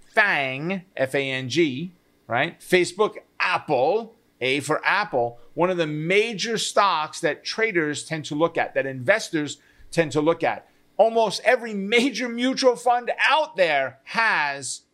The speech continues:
Apple stock in it. Apple is the leading share by, by dollar amount,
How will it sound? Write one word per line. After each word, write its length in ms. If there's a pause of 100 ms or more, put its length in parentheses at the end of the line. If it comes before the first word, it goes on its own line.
(100)
Apple 280
stock 380
in 100
it. 80 (920)
Apple 400
is 140
the 100
leading 560
share 800 (720)
by, 140 (180)
by 220
dollar 340
amount, 380